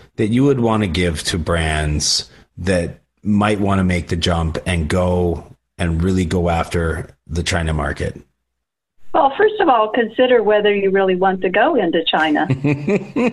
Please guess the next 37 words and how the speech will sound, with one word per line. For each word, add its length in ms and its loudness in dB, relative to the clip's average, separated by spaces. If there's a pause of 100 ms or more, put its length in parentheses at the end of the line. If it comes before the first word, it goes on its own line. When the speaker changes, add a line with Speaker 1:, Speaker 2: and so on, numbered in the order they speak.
(1000)
Speaker 1:
Uh, 380 2 (100)
do 120 4
you 140 4
really 280 4
mean 260 2
it? 260 -2 (640)
Yeah. 440 2 (460)
Speaker 2:
Right. 400 2 (560)
Do 60 4
you 140 4
really, 460 2
uh, 220 2 (240)
are 220 2
there 200 4
other 180 4
markets 480 0
that 220 0
could 160 0
deliver 400 2
for 140 -2
you 420 4
as 280 4
well 280 2
as 140 0
China, 380 4
or 180 2
perhaps 500 0
better? 580 2
Uh, 160 4
because 340 0
the 100 2
Speaker 1:
Mm. 100 -4
Speaker 2:
challenges 760 2
of, 300 -2
of 320 2
China 640 2
are, 480 2